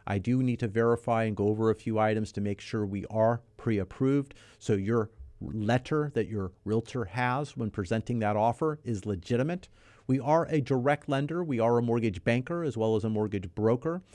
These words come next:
We can do construction loans, commercial loans. We can go forward. We can go in reverse.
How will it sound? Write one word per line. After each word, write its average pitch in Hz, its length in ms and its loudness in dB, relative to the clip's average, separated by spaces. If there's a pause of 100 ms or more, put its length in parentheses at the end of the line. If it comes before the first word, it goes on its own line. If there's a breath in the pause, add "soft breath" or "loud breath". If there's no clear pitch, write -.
(180 loud breath)
We 120 100 4
can 113 140 0
do 107 120 -2
construction 135 680 -2
loans, 139 280 -4
commercial 123 540 -2
loans. 127 320 0
We 113 80 -4
can 107 140 -4
go 95 120 0
forward. 160 560 0 (240 soft breath)
We 147 100 4
can 143 200 -2
go 127 240 4
in 113 300 -2
reverse. 107 840 0